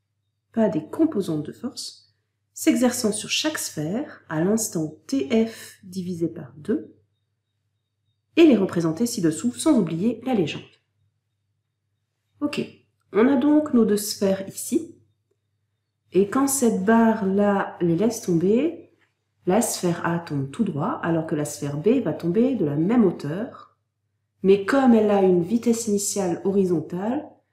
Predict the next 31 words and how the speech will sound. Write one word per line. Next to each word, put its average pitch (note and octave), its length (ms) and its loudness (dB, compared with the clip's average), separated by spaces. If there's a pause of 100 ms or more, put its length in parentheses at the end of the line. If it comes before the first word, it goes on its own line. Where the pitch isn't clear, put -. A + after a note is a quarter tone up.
(300)
elle D#3+ 100 0
ne A#3+ 100 4
tombe A#3 240 4
pas G3 100 0
tout - 220 -4
droit, D3+ 500 -6 (600)
elle E3+ 140 -2
suit C#4 260 0
cette G3+ 180 -2
trajectoire F3+ 920 -6 (220)
et G#3 100 2
atterrit A3+ 460 4
à G#3+ 40 6
une G#3 100 4
distance F3 480 -2
d A#3 140 2
plus - 280 -2
loin B3 180 2
sur C4 140 -8
la F3 140 -4
droite. - 340 -16 (1700)
Et F3 80 4
le F#3 80 8
moment C#4+ 280 8
où C4 60 2
elle A#3+ 80 4
touche - 220 -6
le F3+ 80 0
sol D#4+ 580 0 (140)
est G#3 80 0
nommé A#3+ 640 2